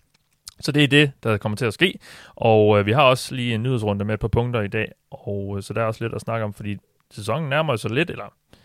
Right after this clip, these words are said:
training camp nærmer sig, og så begynder det at lugte lidt af, af fodbold igen. Øh, men inden vi går i gang med alt det, så skal jeg jo sige, at vi er bragt i samarbejde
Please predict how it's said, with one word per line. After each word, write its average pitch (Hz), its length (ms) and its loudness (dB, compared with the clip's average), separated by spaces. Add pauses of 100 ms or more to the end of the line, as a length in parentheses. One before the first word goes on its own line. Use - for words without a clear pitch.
(200)
training 196 240 2
camp 147 160 2
nærmer 143 220 4
sig, 117 160 0
og 104 80 -2
så 127 80 -4
begynder 143 340 2
det 117 80 6
at 110 60 2
lugte 135 220 0
lidt 147 120 0
af, 98 320 2
af 104 100 -10
fodbold 101 380 -2
igen. 95 280 -2
Øh, 98 420 0
men 98 200 -6
inden 196 200 2
vi 196 60 8
går 151 120 10
i 135 40 10
gang 147 220 6
med 117 80 0
alt 139 280 0
det, 151 160 4 (400)
så - 100 -14
skal - 140 -8
jeg 104 40 0
jo 98 60 -2
sige, 104 300 -6
at 95 180 -8
vi 107 200 -2 (640)
er 117 100 2
bragt 123 440 2
i 113 60 -6
samarbejde 101 540 -2